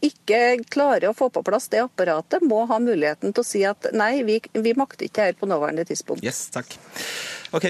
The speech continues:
Speaker 2: Ola Elvestuen, innføre språk- og kunnskapstester som voksne familieinnvandrere må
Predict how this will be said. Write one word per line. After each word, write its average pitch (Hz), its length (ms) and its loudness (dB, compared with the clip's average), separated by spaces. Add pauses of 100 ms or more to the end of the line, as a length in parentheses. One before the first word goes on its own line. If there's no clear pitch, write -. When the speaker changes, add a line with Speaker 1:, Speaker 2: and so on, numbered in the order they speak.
Speaker 2:
Ola 156 240 2
Elvestuen, 143 420 0 (140)
innføre 139 480 0
språk- 123 480 -2
og 135 160 -2
kunnskapstester 117 880 -2
som 127 240 0
voksne 107 420 -4
familieinnvandrere 98 800 -2
må 107 560 2